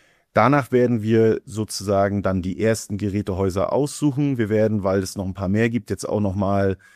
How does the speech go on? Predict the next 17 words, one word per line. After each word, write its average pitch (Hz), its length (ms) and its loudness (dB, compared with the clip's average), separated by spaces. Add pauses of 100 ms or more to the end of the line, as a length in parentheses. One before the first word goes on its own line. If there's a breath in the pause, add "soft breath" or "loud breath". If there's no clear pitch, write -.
(220 soft breath)
versuchen, 110 400 -2
da 104 220 4
informativ 104 640 -2
ein 110 80 0
bisschen 98 260 -2
nachzuschärfen, 117 800 0
wo 110 140 2
ist 110 100 -2
also 92 240 -2
die 92 160 -6
Dringlichkeit 107 680 0
noch 107 180 -2
am 92 140 0
höchsten, 117 480 2
weil 104 200 4
zum 101 180 -4
Beispiel 98 500 0